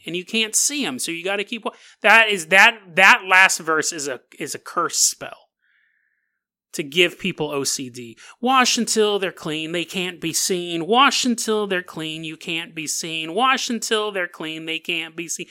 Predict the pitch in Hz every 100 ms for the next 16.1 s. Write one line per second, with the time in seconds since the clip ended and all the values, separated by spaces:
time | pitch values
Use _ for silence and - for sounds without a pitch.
0 | - - 240 262 240 - 226 - 214 196
1 | 185 165 - 156 151 165 160 _ _ _
2 | _ _ _ _ _ _ _ _ _ _
3 | _ _ _ _ _ _ _ _ - 285
4 | 320 - 269 294 294 262 285 285 185 190
5 | 196 202 - 151 180 175 - - - _
6 | _ _ _ - 165 - 320 330 - 311
7 | 339 320 320 277 247 262 262 269 262 _
8 | _ _ _ _ _ _ _ - 220 214
9 | 208 190 180 143 - - 208 220 202 180
10 | 175 196 - - - _ - 185 180 233
11 | 240 226 - 233 214 196 - 302 - -
12 | - - _ _ _ _ _ _ _ _
13 | - 160 185 185 180 185 - 165 - 160
14 | 135 214 226 208 208 143 143 - - 175
15 | - 175 156 156 185 147 151 160 156 -
16 | -